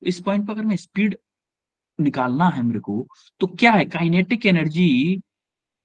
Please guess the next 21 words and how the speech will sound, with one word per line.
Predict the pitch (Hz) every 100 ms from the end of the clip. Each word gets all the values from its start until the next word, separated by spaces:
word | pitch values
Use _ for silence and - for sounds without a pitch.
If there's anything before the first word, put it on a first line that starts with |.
| _ _
at | 131 - 135 131
B | 123 143 135
पे |
ही | 117 120
चल | 113 104
रहा | 98
है। | 123 190 _ _ _ _ _ _ _ _ _ _ _ _ _ _ - - _ _ _ _ _ _ _ _ _ _ _
Kinetic | - 139 139 143 180
energy | 175 143 139 147
मेरी | 123 180
three | 208 - 156 208 208
times | 143 123 120
of | 180 175
potential | 185 202 202 190
energy। | 165 - 110 - - _ _ _ _ _ - - _ -
तो |
kinetic | 139 - 143 135 156 156 196
energy | 196 190
क्या | 185
होगी? | 185 156 143
हाफ | 139 135 139 185